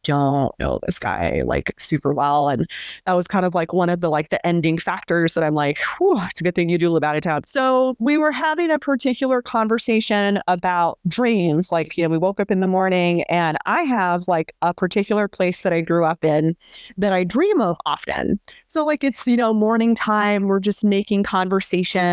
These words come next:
And I'm like, "You know, I always dream about this place that I grew up in. Like, is that something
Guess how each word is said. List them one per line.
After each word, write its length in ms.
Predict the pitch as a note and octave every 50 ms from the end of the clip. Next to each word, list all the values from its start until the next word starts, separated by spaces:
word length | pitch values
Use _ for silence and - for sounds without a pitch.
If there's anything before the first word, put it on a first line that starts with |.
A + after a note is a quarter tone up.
| F3+ F#3 F#3+ G3
And 140 | G3 F#3 E3
I'm 100 | E3+ F3+
like, 160 | F#3 F#3+ -
"You 60 | B3+
know, 100 | B3+ B3+
I 80 | B3+ B3
always 240 | A3 A#3+ B3 B3 -
dream 240 | - F#3+ F#3 F#3+
about 220 | G3 F#3+ F#3 F#3+ -
this 160 | - F#3+ -
place 560 | - - F3 D3+ D#3 D#3 F3+ - - - - - _ _ _ _ _ _ _ _ _ _ - - _ _
that 140 | A3+ G3+ F3+
I 80 | F3 G3
grew 220 | G#3+ A3 A#3 C#4 G#4+
up 100 | - -
in. 140 | G3 F3
Like, 180 | F3 F3+ F3+ F3
is 120 | F#3 F#3
that 200 | G3+ F3+ - -
something 480 | - G3+ F#3 - - F#3 F3+ E3+ E3+